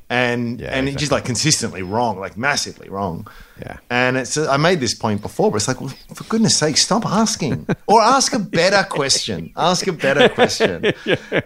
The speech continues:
Speaker 1: And,
Speaker 2: Yeah,
Speaker 1: and my,
Speaker 2: exactly,
Speaker 1: the better
Speaker 2: exactly.
Speaker 1: question I ask myself, 'cause I can't control what the journos are going to do. And,
Speaker 2: <laughs>
Speaker 1: but I'm not, I'm, like, I guess everyone's got an opinion on,
Speaker 2: Yeah.
Speaker 1: on what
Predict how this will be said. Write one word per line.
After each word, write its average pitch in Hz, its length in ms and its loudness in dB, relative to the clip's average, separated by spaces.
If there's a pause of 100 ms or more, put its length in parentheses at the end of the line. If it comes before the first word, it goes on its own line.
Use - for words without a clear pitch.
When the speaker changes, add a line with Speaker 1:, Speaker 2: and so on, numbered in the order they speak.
Speaker 1:
And, 147 260 2
Speaker 2:
Yeah, 175 300 -6
Speaker 1:
and 113 280 2
my, 175 200 4
Speaker 2:
exactly, 208 240 -2
Speaker 1:
the 143 60 -4
better 208 160 2
Speaker 2:
exactly. 208 40 0 (100)
Speaker 1:
question 165 240 0
I 135 120 4
ask 120 320 0
myself, 120 560 -2
'cause 113 160 -2
I - 20 -14
can't 107 260 2
control 110 320 0
what 107 140 0
the 117 80 0
journos 113 420 4
are 110 60 -2
going 98 260 2
to 95 80 4
do. 82 380 2 (580)
And, 131 220 2 (160)
Speaker 2:
<laughs> - 140 -20
Speaker 1:
but 180 280 0 (480)
I'm 180 220 4
not, 233 300 6
I'm, 196 320 0 (100)
like, 202 220 2
I 214 80 4
guess 254 240 2
everyone's 180 520 4
got 131 400 2 (140)
an 120 140 4
opinion 160 840 2 (100)
on, 127 400 2
Speaker 2:
Yeah. - 140 -6
Speaker 1:
on 123 200 2
what 123 240 2